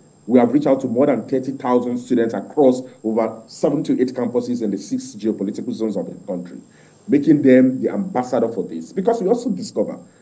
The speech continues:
Nigeria, ac-, according to the numbers they are churning out, apologies,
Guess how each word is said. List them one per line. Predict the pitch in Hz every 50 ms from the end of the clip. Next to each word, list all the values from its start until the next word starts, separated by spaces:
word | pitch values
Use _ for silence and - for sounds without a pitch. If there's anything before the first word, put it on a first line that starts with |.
| _ _ _ _ _ -
Nigeria, | 175 196 175 208 240 254 262 262 262 262 262
ac-, | 262 - - - - _ _ _ - - - -
according | 135 - 175 160 175 196 180
to | - -
the | 127 127 123
numbers | 123 139 135 127 139 139 135
they | - 101
are | 90
churning | - 113 110 104 101 98
out, | 92 80 80 - - -
apologies, | - - 143 127 120 - - - - - -